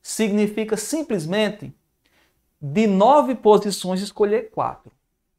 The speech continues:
Porque se eu escolhi a primeira, terceira,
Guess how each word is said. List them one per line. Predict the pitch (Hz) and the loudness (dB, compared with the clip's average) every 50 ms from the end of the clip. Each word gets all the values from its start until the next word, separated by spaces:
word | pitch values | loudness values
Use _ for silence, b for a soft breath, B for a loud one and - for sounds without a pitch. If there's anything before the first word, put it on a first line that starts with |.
| _ _ _ _ _ _ _ _ _ _ _ | _ _ _ _ _ _ _ _ _ _ _
Porque | 156 151 151 170 160 | -4 -2 0 2 0
se | 143 147 190 | 0 4 4
eu | 202 233 | 4 4
escolhi | 226 - - 240 226 190 165 147 131 - - - _ _ _ _ _ _ _ _ _ _ _ _ | 2 0 -2 -2 0 2 2 0 0 -2 -6 -14 _ _ _ _ _ _ _ _ _ _ _ _
a | - 160 160 | 4 4 4
primeira, | 160 - - - 202 240 226 196 170 147 131 127 123 127 120 | 4 4 -2 -2 -2 0 0 0 0 0 0 -2 -4 -6 -8
terceira, | - _ - 196 226 220 214 - - 160 147 139 135 131 127 | -10 _ 0 2 2 2 0 -2 -2 -2 0 0 -2 -4 -6